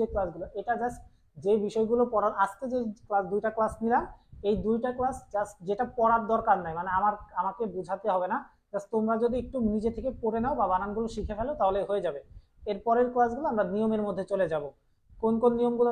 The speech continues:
শিখবো? উচ্চারণের নিয়ম কিভাবে হয়, উচ্চারণের নিয়ম কি, প্রমিত বানানের নিয়ম কি, নত্ব বিধানের নিয়ম কি, সপ্ত বিধানের নিয়ম কি, এরপরে হচ্ছে উপসর্গের নিয়ম কি, আহ, প্রকৃত প্রত্যয়ের নিয়ম কি, সমাসের নিয়ম কি, ওই নিয়মগুলো যখন আমরা আসবো, যেহেতু বাংলা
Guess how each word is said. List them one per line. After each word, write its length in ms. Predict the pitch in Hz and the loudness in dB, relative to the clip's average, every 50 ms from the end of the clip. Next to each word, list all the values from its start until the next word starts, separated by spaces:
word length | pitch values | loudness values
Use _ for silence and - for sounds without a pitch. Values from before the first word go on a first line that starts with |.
| 233 | 0
শিখবো? 200 | 247 233 214 226 233 | -2 -2 -2 -2 -2
উচ্চারণের 400 | 233 - 240 226 233 220 226 220 214 | -2 -2 -4 -2 -2 -2 0 0 0
নিয়ম 160 | 220 226 214 208 | 0 0 -2 -2
কিভাবে 300 | 226 214 202 202 202 208 185 180 | -2 0 0 0 2 2 4 6
হয়, 180 | 196 196 196 196 - - - - _ - 185 | 6 4 4 2 -4 -12 -20 -20 _ -14 -14
উচ্চারণের 420 | 185 - 220 202 208 208 208 202 196 196 | -6 -4 0 0 0 0 0 -2 -4 -2
নিয়ম 200 | 202 208 208 202 202 - | -2 -2 -2 -2 -4 -2
কি, 120 | 208 202 202 196 - _ - - - - - | -2 -2 -2 -2 -4 _ -14 -16 -16 -6 -2
প্রমিত 260 | 220 220 226 226 233 240 214 202 | 2 2 4 4 2 4 4 4
বানানের 360 | 196 202 202 202 208 208 196 196 196 | 4 4 2 0 0 -2 -4 -4 -2
নিয়ম 180 | 202 202 196 190 185 - | -2 -2 -2 -4 -4 -4
কি, 120 | 202 196 196 196 190 - _ _ _ - 170 | -2 -2 -2 -2 -4 -8 _ _ _ -6 -4
নত্ব 220 | 185 190 190 - 220 214 | -4 -4 -2 -2 2 2
বিধানের 320 | 214 196 196 202 202 202 202 202 | 4 6 4 4 2 0 0 0
নিয়ম 180 | 208 202 202 196 - | 0 0 0 -2 -2
কি, 100 | - 208 202 - 220 | -4 -4 -4 -4 -6
সপ্ত 180 | 208 202 - 208 196 | -8 -8 -6 -6 -4
বিধানের 280 | 190 190 196 196 202 196 190 | -2 -2 -2 -4 -4 -6 -4
নিয়ম 180 | 196 196 196 190 185 - | -4 -4 -4 -6 -4 -2
কি, 100 | 214 214 208 214 - - - - - - - - 175 170 | -2 -2 -2 -4 -8 -14 -14 -14 -14 -16 -10 -4 -4 -4
এরপরে 300 | 170 - 180 185 190 185 180 | -2 0 2 4 4 4 4
হচ্ছে 200 | 185 185 - 202 208 214 | 4 2 -2 -2 -2 -2
উপসর্গের 520 | - 233 226 220 - 214 202 202 208 202 202 202 | -2 -4 -4 0 0 0 2 2 0 -2 -2 -2
নিয়ম 200 | 208 208 202 202 202 190 - | -2 -2 -2 -2 -4 -4 -4
কি, 140 | 208 202 202 196 - _ - - - _ _ - 165 | -2 -2 -2 -2 -6 _ -20 -20 -20 _ _ -2 0
আহ, 160 | 165 170 170 165 - - _ _ | 0 0 -2 -4 -8 -16 _ _
প্রকৃত 300 | 240 233 233 240 240 247 226 226 | -4 -2 -2 0 0 0 0 0
প্রত্যয়ের 340 | 220 208 - - 214 202 202 | 0 -2 0 0 -2 0 0
নিয়ম 160 | 208 208 202 190 - | -2 -4 -4 -4 -6
কি, 60 | 214 - - | -6 -6 -4
সমাসের 400 | 202 196 202 202 - - 214 202 202 | -4 -2 -2 -2 -2 -2 -4 -4 -4
নিয়ম 140 | 202 202 196 196 | -6 -6 -8 -8
কি, 80 | - 277 - - 233 | -12 -14 -6 2 4
ওই 80 | 233 247 247 220 | 4 6 6 4
নিয়মগুলো 400 | 226 240 247 247 247 226 247 247 233 233 | 2 2 2 2 4 4 4 2 4 2
যখন 180 | 214 - - 247 220 202 | 0 0 0 -2 -2 -2
আমরা 180 | 202 202 233 226 208 202 | 0 2 4 4 4 4
আসবো, 200 | 190 196 247 330 - - - - - - - | 4 2 0 -2 -2 -4 -10 -16 -18 -14 -8
যেহেতু 200 | 180 196 - 247 220 202 | -8 -4 -2 0 0 2
বাংলা 200 | 202 214 233 | 2 2 0